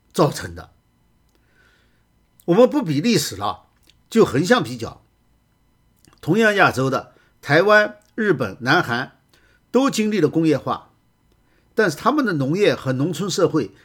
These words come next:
并没有自我消亡，他们的粮食和农产品的自给率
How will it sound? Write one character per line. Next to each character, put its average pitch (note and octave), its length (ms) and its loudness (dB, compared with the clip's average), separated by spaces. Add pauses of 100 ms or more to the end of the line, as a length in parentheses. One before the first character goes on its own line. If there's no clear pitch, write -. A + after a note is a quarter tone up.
(340)
并 A#3+ 260 0
没 D#3+ 100 4
有 D3+ 140 2
自 - 160 -8
我 A2+ 160 -4
消 C#3 160 -2
亡， A2 300 -6 (1040)
他 A3+ 140 2
们 B3+ 120 2
的 A3 200 2
粮 E3+ 360 2
食 E3+ 220 -2
和 D#3 140 -2
农 E3+ 180 0
产 G#3 180 -2
品 A2+ 200 -10
的 C3+ 100 -6
自 - 320 -12
给 A#2+ 180 -8
率 C#3 320 0